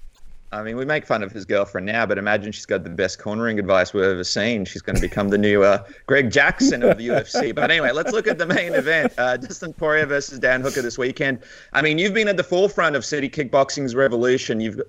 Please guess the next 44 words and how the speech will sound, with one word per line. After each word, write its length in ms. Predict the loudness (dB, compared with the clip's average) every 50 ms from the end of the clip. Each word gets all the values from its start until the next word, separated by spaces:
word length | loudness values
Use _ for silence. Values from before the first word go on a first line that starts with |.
| -4 0
gotten 220 | 2 2 2 2
so 160 | 2 0 0 0
many 100 | 0 0
compliments 420 | 0 0 -2 0 -2 -4 -4 -4
from 140 | -4 0 2
guys 240 | 4 4 4 4 0
like 140 | -4 -4
Israel 340 | -4 -2 2 4 6 6 6
Adesanya 580 | 4 2 0 0 0 0 0 0 -2 -2 -2 -4
and 140 | -8 -8 -8 -10 -18 -20 -20 -20 -10 -2 2
Eugene 380 | 2 2 4 4 2 2 4
Behrman 320 | 6 6 4 4 2 2 0
about 260 | 2 4 4 4 4
your 80 | 2
tremendous 420 | 0 -2 -6 -6 -4 -4 -4 -6 -6
analysis 640 | -2 0 2 2 2 2 0 -2 -4 -4 -4 -4 -6
on 80 | -6 -8
the 60 | -6
fighters 360 | -2 2 2 4 4 2 0
from 220 | -4 -8 -10 -10 -10
the 60 | -10
gym. 360 | -6 -2 0 0 0 0 -4 -8 -12 -20 _ _ -6
When 260 | -2 0 0 2 2
you 180 | 2 2 4 4
look 300 | 4 4 4 4 2 2 0 2
at 260 | 2 2 2 0 -2
Dan 300 | -2 -2 -2 -2 -4 -4
Hooker, 420 | -2 -2 -2 -2 -2 -4 -4 -2
what 300 | -2 2 2 2 2 2
would 220 | 0 -4 -4 -4 -4
you 120 | -6 -6
say 280 | -4 -2 2 2 2 2
are 80 | 2
the 100 | 0 -4
biggest 540 | -4 0 0 0 0 0 -2 -4 -4 -8 -8
sort 180 | -4 -2 -2 -2
of 100 | -4 -6
changes 540 | -4 -2 0 0 0 -2 -2 -4 -4 -4
he's 220 | -4 -4 -6 -4 -2
made 240 | 0 2 2 2 2
in 80 | 2
going 260 | 2 2 2 2 0
from 160 | -4 -6 -6 -2
featherweight, 560 | 2 2 4 4 4 6 6 6 6 4